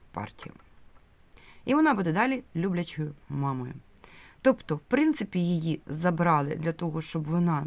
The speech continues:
не була причасна до цих руйнувань. Так що, може, це і на добре. Хай поки той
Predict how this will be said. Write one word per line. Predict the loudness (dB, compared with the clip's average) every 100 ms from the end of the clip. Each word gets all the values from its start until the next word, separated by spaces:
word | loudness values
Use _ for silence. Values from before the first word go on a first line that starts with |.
| -2
не | -2
була | 0 0
причасна | -2 -4 -4 -4 -4 -6
до | -8
цих | -8 -10 -4
руйнувань. | -2 0 2 2 2 -2 -14 -20 -20 -18 -14 -14 -16 -20 -20 -20 -20 -20 -20 -20 -6
Так | 0 2
що, | 4
може, | 6 4 2
це | 2 2
і | 2 0 0
на | 0
добре. | 2 2 4 0 0 -6 -20 -20 -20 -20 -20 -20 -20 -20 -12
Хай | -2 -2
поки | 0 -2 -2
той | 0 0